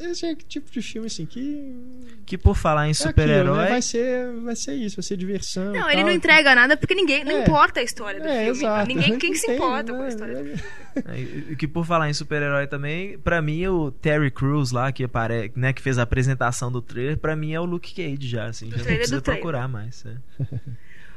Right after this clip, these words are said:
Speaker 3: O do Batman, o problema dele pra mim foi que ele não causou tensão nenhuma. O último filme tem que ser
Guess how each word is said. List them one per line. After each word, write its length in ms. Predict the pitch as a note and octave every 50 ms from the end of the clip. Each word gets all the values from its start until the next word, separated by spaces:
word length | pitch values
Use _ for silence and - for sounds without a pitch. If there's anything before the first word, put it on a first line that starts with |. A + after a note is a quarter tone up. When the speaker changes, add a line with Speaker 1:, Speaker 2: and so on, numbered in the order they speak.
| - -
Speaker 3:
O 240 | A#3 B3 B3+ B3+ B3+
do 140 | A#3+ C4+ C4
Batman, 540 | A#3 C4 B3+ C4 C#4 D#4+ - - E4 E4 D#4+
o 20 |
problema 500 | D#4+ E4 D#4+ D4 C#4 C#4 C4+ C#4 C#4 C#4
dele 240 | C4 B3+ B3 B3 C4
pra 200 | - C4 C4+ C4
mim 180 | B3+ B3+ C4+ C4+
foi 160 | - E4 D#4
que 80 | -
ele 100 | E4 E4
não 80 | E4+ F4
causou 320 | E4+ - E4 D#4+ D4+ D#4
tensão 480 | D#4+ - E4 E4 D#4+ - - D#4 C#4+ C#4+ D4
nenhuma. 580 | E4+ G#4 A#4 A#4 F4+ C#4+ C#4+ C#4+ C#4+ B3+ G3+
O 80 | F#3 F#3+
último 240 | G#3+ A3 - B3+ B3+
filme 180 | A#3+ - B3
tem 120 | - - D#4+
que 80 | -
ser 100 | - C5